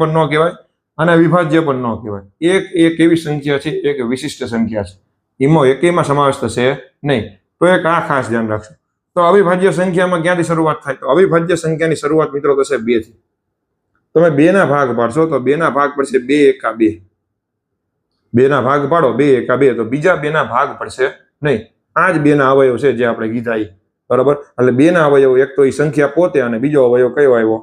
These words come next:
એક. તો માત્ર બે જ અવયવ થયા, એટલા માટે આ સંખ્યાને આપણે શું કહીશું? અવિભાજ્ય સંખ્યા કહેવાય. એની પછી મિત્રો વાત કરવી તો કે ત્રણ. ત્રણના મિત્રો આપણે અવયવ પાડવી તો ત્રણના અવયવ શું પડશે? ત્રણ એકા ત્રણ.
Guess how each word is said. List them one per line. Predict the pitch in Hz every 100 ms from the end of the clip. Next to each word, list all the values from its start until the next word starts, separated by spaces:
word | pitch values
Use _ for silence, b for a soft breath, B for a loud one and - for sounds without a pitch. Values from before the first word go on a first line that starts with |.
| -
એક. | 127 98 _ _ _
તો | 117 113
માત્ર | 151 160 139
બે | 160
જ | 135
અવયવ | 131 120 110
થયા, | 117 113 - _ _ _
એટલા | 131 143 170
માટે | 139 117 117
આ | 127 143
સંખ્યાને | 127 117 117 131
આપણે | 127 107 113 110
શું | 151
કહીશું? | 120 107 127 165 - _ _ -
અવિભાજ્ય | 127 151 123 131 123 123
સંખ્યા | 127 120 120
કહેવાય. | 117 120 - _ _ _ _ _ _ _ _ _ _ _ _ _ _ _ _ _ _
એની | 147 175 156
પછી | 165 185
મિત્રો | 175 165 151
વાત | 147 139
કરવી | 127 135 165 147
તો | 127
કે | 123
ત્રણ. | 131 147 143 - _ _ _ _ _ _ -
ત્રણના | 156 185 185
મિત્રો | 165 160 151
આપણે | 135 131
અવયવ | 139 135 123 113
પાડવી | 110 117 165 - - _
તો | 127
ત્રણના | 123 147 165 135
અવયવ | 127 123 107
શું | 143
પડશે? | 131 131 151 156
ત્રણ | 127 135 135
એકા | 123 127 120
ત્રણ. | 135